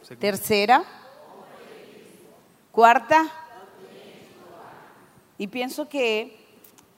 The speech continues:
Speaker 2: eh, como se ha titulado este tema,
Speaker 1: Y,
Speaker 2: mejor
Speaker 1: y
Speaker 2: tres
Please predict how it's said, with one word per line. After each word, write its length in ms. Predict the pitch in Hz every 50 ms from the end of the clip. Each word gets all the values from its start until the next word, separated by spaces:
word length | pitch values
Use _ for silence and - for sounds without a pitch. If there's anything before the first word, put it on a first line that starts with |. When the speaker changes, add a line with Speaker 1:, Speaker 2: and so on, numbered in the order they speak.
| _ _ _ _ _ _ -
Speaker 2:
eh, 360 | 208 180 180 202 185 180 170 -
como 240 | - 220 220 214 226
se 140 | 214 - 262
ha 60 | 247 254
titulado 680 | 254 294 285 - 294 269 240 226 208 202 208 220 226
este 340 | 233 226 - - - 240 226
tema, 580 | 226 - 240 226 208 190 185 175 160 156 156 - - - _ _ _ _ _ -
Speaker 1:
Y, 100 | 147 156
Speaker 2:
mejor 320 | 185 208 208 233 226 214 -
Speaker 1:
y 40 | -
Speaker 2:
tres 540 | 262 247 247 247 247 254 240 - - -